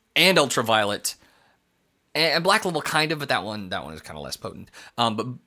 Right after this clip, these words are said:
having the, the one-two punch of Violet level and Ultraviolet clearance just made C I just, like,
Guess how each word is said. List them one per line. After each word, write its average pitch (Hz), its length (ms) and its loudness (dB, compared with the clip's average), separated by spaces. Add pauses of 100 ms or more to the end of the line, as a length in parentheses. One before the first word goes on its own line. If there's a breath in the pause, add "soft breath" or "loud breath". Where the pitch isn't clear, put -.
having 151 380 4
the, 131 100 2
the 120 180 -2
one-two 139 380 0
punch 123 300 -2
of 104 80 -6
Violet 110 340 2
level 104 260 0
and - 200 0
Ultraviolet 117 480 2
clearance 160 500 0 (720)
just 120 180 -2
made 117 240 0
C 104 220 0
I 95 180 0
just, 101 160 -6
like, 101 160 -10